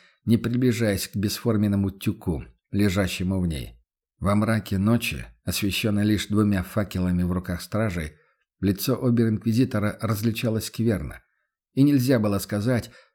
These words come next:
какие чувства отображаются на нем, да и отобразилось ли хоть одно вообще.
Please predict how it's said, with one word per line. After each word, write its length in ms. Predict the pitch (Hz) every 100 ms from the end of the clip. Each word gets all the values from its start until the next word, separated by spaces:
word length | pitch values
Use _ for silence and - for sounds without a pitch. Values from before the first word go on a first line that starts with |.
| -
какие 300 | 117 113 139
чувства 440 | - 143 - 104
отображаются 720 | 95 107 113 110 117 107 -
на 120 | 107 104
нем, 420 | 107 98 76 - _ -
да 180 | 104
и 80 | 131
отобразилось 920 | 120 - 110 101 107 90 123 123 113
ли 180 | 110 117
хоть 280 | - 123 -
одно 320 | 104 98 104
вообще. 560 | 92 92 - 85 67